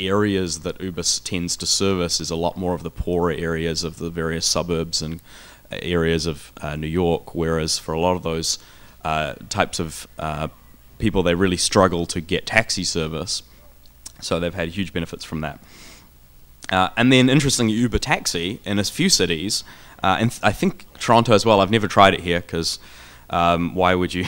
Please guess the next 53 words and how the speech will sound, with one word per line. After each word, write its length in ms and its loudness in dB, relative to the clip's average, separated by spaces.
<laughs> 60 -12
use 280 4
an 80 0
Uber 180 6
Taxi 320 4
when 100 4
you 60 2
could 120 0
even 280 0
use 160 -4
an 60 -2
Uber 220 4
X? 280 2
But, 360 6
um, 480 4
you 120 0
can 140 0
actually 300 0
order 280 0
a 60 -2
taxi 640 -2
via 380 2
the 100 -4
Uber 340 -4
app, 360 -4
and 160 -6
basically 400 -2
the 80 -6
taxi 260 -2
companies 380 -8
are 40 -16
contracting 520 -6
to 120 -12
Uber 220 -8
to 120 -18
provide, 440 -6
to 100 -4
use 240 -6
their 100 -12
technology, 600 -10
uh, 140 -2
which 200 -2
if, 120 0
if, 280 -4
if 140 -6
you've 140 0
ever 200 4
used 320 0
a 120 2
taxi 400 -4
company's 440 -6
proprietary 720 -4
app, 320 -6